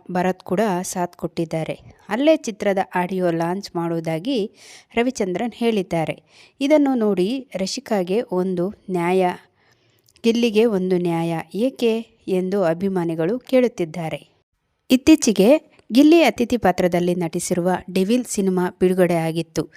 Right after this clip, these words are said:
ಆದರೆ ಈ ಬಗ್ಗೆ ಬಿಗ್ ಬಾಸ್ ಮನೆಯಲ್ಲಿ ಪ್ರಸ್ತಾಪ ಆಗಲಿಲ್ಲ. ಕಳೆದ ಬಾರಿ ಉಗ್ರಂ ಮಂಜು ಮನೆಯೊಳಗೆ ಇದ್ದಾಗ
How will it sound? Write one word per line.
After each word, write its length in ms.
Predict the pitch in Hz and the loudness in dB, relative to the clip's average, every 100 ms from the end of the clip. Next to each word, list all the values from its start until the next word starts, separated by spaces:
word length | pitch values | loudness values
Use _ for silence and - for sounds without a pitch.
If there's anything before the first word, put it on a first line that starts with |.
| - - _ | -20 -20 _
ಆದರೆ 340 | 214 233 208 190 | -4 2 2 2
ಈ 280 | - 240 294 | 0 0 2
ಬಗ್ಗೆ 440 | 233 185 190 240 | 0 -2 0 -2
ಬಿಗ್ 160 | 214 202 | -2 -4
ಬಾಸ್ 340 | 202 269 269 | 0 0 0
ಮನೆಯಲ್ಲಿ 680 | 214 185 175 165 196 226 196 _ - _ | 0 2 2 2 0 -2 -4 _ -20 _
ಪ್ರಸ್ತಾಪ 500 | - 220 - 196 - 233 - | -2 -2 2 0 0 -8 -2
ಆಗಲಿಲ್ಲ. 460 | 214 208 185 165 160 151 _ | -2 -2 -2 -2 -4 -10 _
ಕಳೆದ 280 | - 202 247 269 | -4 -2 2 2
ಬಾರಿ 380 | 208 175 180 - | 2 0 0 -4
ಉಗ್ರಂ 440 | 196 185 202 196 180 | -10 -2 -2 0 -2
ಮಂಜು 340 | 175 180 180 | -4 -2 -4
ಮನೆಯೊಳಗೆ 640 | 180 175 180 170 165 175 | -2 -2 0 0 -2 -4
ಇದ್ದಾಗ 320 | 165 160 170 | -6 -2 -2